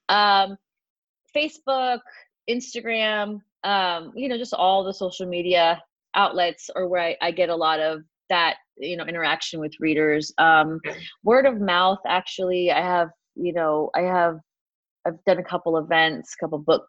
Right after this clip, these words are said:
Speaker 1: clubs, things
Speaker 2: Mm-hmm.
Speaker 1: like that, just because somebody read it and then told their book club, and then the book club did. Like, I have another event coming out, coming up next month with another book club. You know, it just, it's kind of like that. You know, it's
Speaker 2: Oh, okay.
Speaker 1: uh, just word of mouth,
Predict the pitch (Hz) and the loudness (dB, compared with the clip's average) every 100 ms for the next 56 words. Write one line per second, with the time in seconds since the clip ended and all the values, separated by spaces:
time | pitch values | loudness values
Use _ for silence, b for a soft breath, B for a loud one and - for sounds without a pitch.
0 | - - 156 151 143 - - B B B | -10 2 6 4 2 -8 -12 B B B
1 | - 175 160 147 - 143 143 139 - - | 0 0 2 -2 0 2 2 0 -4 -10
2 | 175 - 156 170 156 151 151 - 165 160 | -8 -8 -14 -2 0 0 -2 -2 -2 0
3 | 156 156 147 147 151 - 143 147 - 131 | 2 4 4 4 2 0 -6 -6 -2 0
4 | 135 147 147 147 - 123 113 147 151 147 | 2 0 2 -2 0 -2 -2 -4 -8 -2
5 | 151 - 147 - 147 151 156 147 147 143 | -2 0 -2 -2 0 0 2 0 0 -2
6 | 143 139 139 - 147 143 139 135 127 - | 0 0 -4 -4 -8 -2 0 0 -2 -6
7 | _ - 175 156 143 - 139 - - 151 | _ -6 0 0 0 -2 -8 -6 -2 0
8 | 143 143 _ _ b b _ 156 160 151 | 0 -4 _ _ b b _ -2 0 2
9 | 139 135 135 - 135 135 131 170 180 185 | 0 2 0 2 2 2 2 0 2 2
10 | 196 240 208 - - - - 214 151 143 | 2 0 -2 -12 -20 -10 -2 -2 0 -2
11 | - 147 143 143 - _ 185 185 170 - | 0 2 4 2 -6 _ 2 4 4 4
12 | 202 - - 359 - 208 202 240 214 208 | 2 2 -2 -2 -4 -2 -2 -2 -2 0
13 | 208 196 180 175 | 2 2 2 2